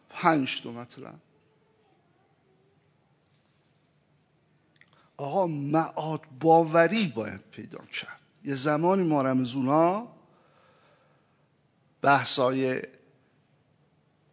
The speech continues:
آیان مبلغین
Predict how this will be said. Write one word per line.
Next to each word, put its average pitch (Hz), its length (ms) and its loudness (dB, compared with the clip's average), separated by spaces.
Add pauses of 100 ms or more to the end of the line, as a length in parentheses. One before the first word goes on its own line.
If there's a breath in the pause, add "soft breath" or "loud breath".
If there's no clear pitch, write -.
(140)
آیان 131 680 -6 (1160)
مبلغین 135 1040 -4